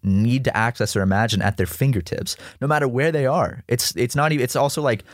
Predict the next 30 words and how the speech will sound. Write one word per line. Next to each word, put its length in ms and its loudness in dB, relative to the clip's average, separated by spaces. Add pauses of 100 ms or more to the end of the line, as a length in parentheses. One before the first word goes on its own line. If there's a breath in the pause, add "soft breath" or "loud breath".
(200 loud breath)
not 160 0
even 120 0
a 40 0
matter 260 2
of, 120 -4
oh, 100 2
you 80 2
have 120 -2
to 60 -4
be 100 0
in 60 2
a 60 2
certain 220 -2
place. 320 0
Like, 200 -4 (240 loud breath)
I 100 2
can 100 0
be 60 0
driving 400 0
down 180 0
the 60 2
highway 640 -2
and 420 2 (180)
look 400 0
up 140 0
an 140 -2
archive 640 0
of, 140 -2
like, 360 0 (760)
mammoth 760 0